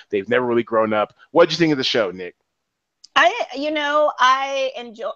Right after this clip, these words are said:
Speaker 2: I, I liked it, but if they don't do a season two, I'm okay because, um,
Speaker 1: Fair enough.
Speaker 2: I get, I get what the critics were saying, and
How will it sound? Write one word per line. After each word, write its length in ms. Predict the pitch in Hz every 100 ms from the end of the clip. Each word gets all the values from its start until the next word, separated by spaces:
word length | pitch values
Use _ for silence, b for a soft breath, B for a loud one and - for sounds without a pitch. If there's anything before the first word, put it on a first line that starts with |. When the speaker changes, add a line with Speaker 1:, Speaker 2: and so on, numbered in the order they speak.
| -
Speaker 2:
I, 220 | 269 - - _ _ -
I 100 | 262
liked 340 | 269 302 -
it, 240 | 311 311 - _ _
but 220 | 175 226 220
if 120 | 208
they 140 | 220
don't 260 | 202 214 208
do 100 | 233
a 60 | 226
season 340 | 233 214 214
two, 360 | - 208 208 -
I'm 140 | 170
okay 420 | 170 - - - _ _ _ _
because, 960 | 160 190 302 196 180 175 170 165 170 160 139 _ _
um, 80 | 180
Speaker 1:
Fair 500 | 170 165 160 165 165
enough. 100 | 160 - _ _
Speaker 2:
I 120 | 226
get, 260 | 214 277 262 202
I 100 | 240
get 200 | 240 -
what 140 | 254
the 100 | 240
critics 380 | - 254 247 -
were 80 | 208
saying, 580 | - 185 196 220 262 254
and 340 | 196 190 185